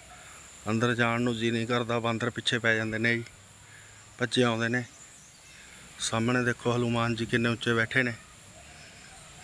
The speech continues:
ਦਿਖਾ ਰਿਹਾ ਤੁਹਾਨੂੰ ਮੈਂ ਜਾ ਕੇ ਅੱਗੇ। ਤੇ ਆਹ ਮੁੰਡਾ ਜਿਹੜਾ ਮੇਰੇ ਨਾਲ ਬੋਰਡ ਲਵਾਉਂਦਾ, ਸੌਜਾ, ਜੁਗਨੂ ਸੌਜਾ, ਦੇਖੋ ਹਾਲਤ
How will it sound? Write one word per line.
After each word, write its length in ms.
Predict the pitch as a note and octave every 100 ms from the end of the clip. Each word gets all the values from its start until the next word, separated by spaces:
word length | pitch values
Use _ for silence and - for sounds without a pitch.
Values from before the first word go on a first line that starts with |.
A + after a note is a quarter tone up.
| A2
ਦਿਖਾ 320 | G#2 - A#2
ਰਿਹਾ 140 | B2
ਤੁਹਾਨੂੰ 280 | B2+ A#2+ A#2
ਮੈਂ 120 | A#2+
ਜਾ 160 | A#2 A#2+
ਕੇ 160 | B2 A#2
ਅੱਗੇ। 240 | G#2 A2+ - - - - - - - - - - - - - - - - - - - - - - -
ਤੇ 260 | A2+ A2+ G#2+ - - - - - - - - - -
ਆਹ 100 | A#2+
ਮੁੰਡਾ 300 | A#2+ A2+ A#2
ਜਿਹੜਾ 200 | A#2+ B2
ਮੇਰੇ 200 | B2 A2+
ਨਾਲ 160 | A#2 A#2
ਬੋਰਡ 240 | A2+ A2+
ਲਵਾਉਂਦਾ, 380 | B2+ A#2+ A#2 A2+
ਸੌਜਾ, 380 | - A2 A2 G#2+ - - - - - - - -
ਜੁਗਨੂ 340 | A2 A2+ A#2
ਸੌਜਾ, 360 | A2+ A#2 A2+ A#2 - - - - -
ਦੇਖੋ 360 | A2 - A#2 G#2+ - - - - - - -
ਹਾਲਤ 220 | A2+ A2+